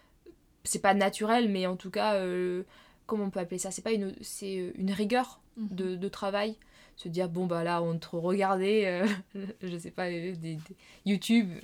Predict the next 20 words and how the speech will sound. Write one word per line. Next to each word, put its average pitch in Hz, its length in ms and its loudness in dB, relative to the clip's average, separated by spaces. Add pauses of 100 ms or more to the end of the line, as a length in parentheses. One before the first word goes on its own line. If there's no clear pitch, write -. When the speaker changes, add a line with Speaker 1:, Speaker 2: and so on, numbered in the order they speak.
(240)
Speaker 1:
et 202 100 0
travailler, 185 480 0
bah, 180 140 -2
il 170 100 -4
faut 180 200 -8
un 170 40 -6
peu 180 140 -12
travailler. 175 500 -10
Ou 190 100 -4
en 185 60 0
tout - 120 -8
cas, 233 60 4
il 233 60 6
faut 196 140 -4
savoir 185 260 0
gérer 185 220 -2
son 180 160 -10
temps 175 220 -8
pour, 185 240 -12
euh, - 80 -8